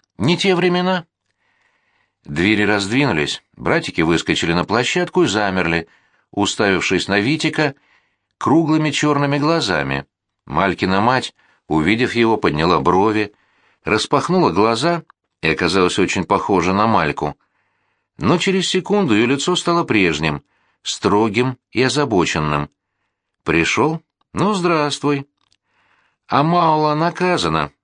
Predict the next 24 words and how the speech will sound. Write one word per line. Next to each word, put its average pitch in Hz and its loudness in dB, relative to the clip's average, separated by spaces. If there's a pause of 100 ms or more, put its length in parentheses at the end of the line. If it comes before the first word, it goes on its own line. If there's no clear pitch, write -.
сказала 80 0
она, 90 0
доставая 82 0
ключи. 90 0 (1400)
"Тётя 170 2
Фируза, 135 0 (200)
отпустите, - -2
пожалуйста, 87 2
её 95 2
с - -6
нами 98 2
на 120 2
дачу", — 85 -2 (520)
попросил 92 0
Витик, 120 -2 (380)
вытянувшись 95 0
в - -4
струну 127 0 (300)
и 82 0
глядя 92 0
ей 101 0
прямо 101 0
в 104 -4
глаза. 113 0